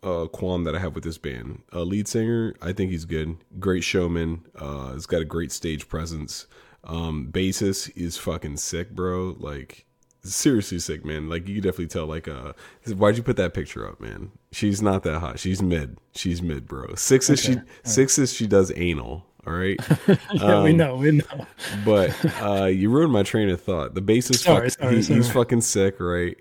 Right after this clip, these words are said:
Speaker 1: I get it. Drummer, he, he's fucking got some sweet licks, man. He could beat the Skins. She's mid, bro. Stop sending pictures.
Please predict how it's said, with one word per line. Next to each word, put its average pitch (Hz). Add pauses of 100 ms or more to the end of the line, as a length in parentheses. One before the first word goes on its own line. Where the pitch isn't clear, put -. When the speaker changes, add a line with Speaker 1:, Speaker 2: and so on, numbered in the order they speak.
Speaker 1:
I 92
get 85
it. 82 (260)
Drummer, 107
he, 104
he's 107
fucking 92
got 85
some 78
sweet 90
licks, 90
man. 87
He 90
could 82
beat 87
the 85
Skins. 87 (240)
She's 131
mid, 123
bro. 92
Stop 110
sending 123
pictures. 95